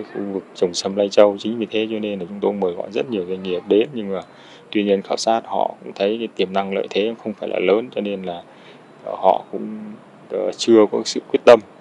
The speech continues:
Cái khó khăn nữa của chúng tôi là hiện nay thì cái vùng xác định trồng thì cái địa hình nó tương đối là khó khăn. Và cái nữa là cái khó khăn này thì hiện nay cũng chưa có một cơ chế để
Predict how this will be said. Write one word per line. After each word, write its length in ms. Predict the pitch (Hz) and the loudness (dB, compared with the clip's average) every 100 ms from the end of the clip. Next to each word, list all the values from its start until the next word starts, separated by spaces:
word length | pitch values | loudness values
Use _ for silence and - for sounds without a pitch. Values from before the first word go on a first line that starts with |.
| - - - - - | -20 -20 -16 -10 -2
Cái 100 | 101 | 0
khó 160 | - | 2
khăn 240 | 113 107 110 | 2 4 4
nữa 180 | 127 123 | 4 2
của 80 | 107 | 0
chúng 120 | 107 | -2
tôi 280 | 107 110 104 | 4 6 6
là 140 | 104 98 | 2 0
hiện 180 | 98 98 | -2 0
nay 260 | 101 101 98 | 0 0 -2
thì 280 | 92 87 82 - - - - - - - | -6 -8 -8 -14 -20 -20 -20 -20 -20 -2
cái 140 | 95 107 | 2 2
vùng 200 | 107 92 | 2 -2
xác 180 | 110 | -4
định 120 | 110 - | -4 -4
trồng 320 | - 92 87 85 | 0 0 0 -8
thì 320 | 87 85 85 - | -10 -10 -12 -10
cái 60 | - | -8
địa 140 | - - | -6 -6
hình 260 | 95 87 | -8 -8
nó 280 | 90 98 104 104 - - - - - - - - | -8 -8 -8 -14 -20 -20 -20 -20 -20 -20 -20 -6
tương 140 | - 107 | -2 0
đối 260 | 104 107 | 0 0
là 300 | 113 95 90 98 - - - - | -2 -4 -6 -10 -18 -20 -12 -8
khó 100 | 104 | -4
khăn. 180 | 104 98 92 - - - - - | 0 0 -2 -18 -20 -20 -20 -8
Và 300 | 101 90 87 - | -2 2 2 6
cái 160 | 95 | 6
nữa 280 | 113 117 120 | 6 0 2
là 340 | 113 95 90 - 92 92 | 2 0 0 -4 -10 -8
cái 100 | 101 | -4
khó 160 | - | -2
khăn 240 | 110 110 104 | 2 2 2
này 260 | 95 87 | -2 -2
thì 280 | - 87 85 - - - - - | -8 -10 -12 -14 -20 -20 -20 -6
hiện 100 | 104 | 0
nay 160 | 98 95 | 0 0
cũng 80 | 104 | -4
chưa 260 | - 131 123 | 0 2 2
có 80 | 131 | 0
một 140 | 120 110 - | -2 -6 2
cơ 120 | 117 | 2
chế 340 | - 113 127 | 6 4 4
để 140 | 131 | 0